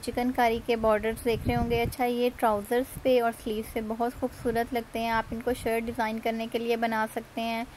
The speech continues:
आप इस तरह की छोटी shuttle lasses लेके अपने दुपट्टे पे, अपने चौक पे, shirt की श-, अ, चौक पे बहुत खूबसूरत लगते हैं, उन पे लगा सकते हैं। ये viscose की lasses होती हैं और इन पे आप देखेंगे बड़ी प्यारी designing है, जो आप अपने dress पे भी इनको लगाकर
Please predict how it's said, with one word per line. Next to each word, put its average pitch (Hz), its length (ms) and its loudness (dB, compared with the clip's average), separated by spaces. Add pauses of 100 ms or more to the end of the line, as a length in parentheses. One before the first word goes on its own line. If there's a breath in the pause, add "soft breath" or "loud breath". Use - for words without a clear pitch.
(340 loud breath)
आप 214 160 4
इस 233 140 -2
तरह 240 120 0
की 240 100 -2
छोटी 233 320 -2
shuttle 240 300 -2
lasses 247 400 2
लेके 226 280 0
अपने 233 220 -2
दुपट्टे 220 480 -2
पे, 220 300 0
अपने 220 300 -4
चौक 214 360 0 (120)
पे, 214 320 4
shirt 220 320 0
की 240 140 -4
श-, - 160 -12
अ, 214 200 0
चौक 214 320 0 (100)
पे 226 80 0
बहुत 226 260 -2
खूबसूरत 226 400 -2
लगते 220 320 -4
हैं, 220 200 -2 (480 loud breath)
उन 226 80 -2
पे 247 140 4
लगा 233 300 4
सकते 233 320 -6
हैं। 233 260 0
ये 240 200 6
viscose 233 540 0
की 269 60 -2
lasses 247 380 2
होती 240 260 2
हैं 233 380 -4
और 208 320 2
इन 220 400 0
पे 240 160 2
आप 233 140 6
देखेंगे 233 500 -2
बड़ी 226 200 0
प्यारी 220 500 0
designing 220 500 -2
है, 220 80 -2
जो 220 140 2
आप 214 200 0
अपने 220 280 -4
dress 214 420 2
पे 233 120 2
भी 233 200 -4
इनको 240 240 -2
लगाकर 214 540 2